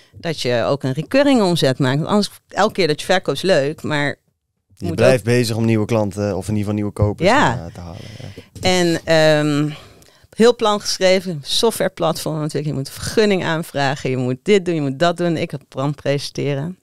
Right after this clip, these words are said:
Speaker 1: Jullie kennen hem overigens. Ehm, en, eh, hij zei van, eh, "Ja, ja, hij deed er niks mee." Ik zei, "Nou,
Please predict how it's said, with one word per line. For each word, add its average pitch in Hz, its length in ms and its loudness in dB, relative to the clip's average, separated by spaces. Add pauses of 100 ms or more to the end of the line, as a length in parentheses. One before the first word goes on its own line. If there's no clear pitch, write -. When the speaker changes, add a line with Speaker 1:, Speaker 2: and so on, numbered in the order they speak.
(140)
Speaker 1:
Jullie 135 200 -8
kennen 131 280 0
hem 131 100 0
overigens. - 600 -6 (340)
Ehm, 117 640 -6 (1120)
en, 123 300 -4
eh, 117 300 -4
hij 147 220 -12
zei 135 200 -6
van, 127 240 -8
eh, 123 300 -6
"Ja, 151 360 0 (1400)
ja, - 200 -20 (800)
hij 190 140 -10
deed 254 200 -2
er 330 60 -2
niks 311 200 -2
mee." 151 360 2 (880)
Ik - 60 -20
zei, 143 160 -16
"Nou, 117 200 -14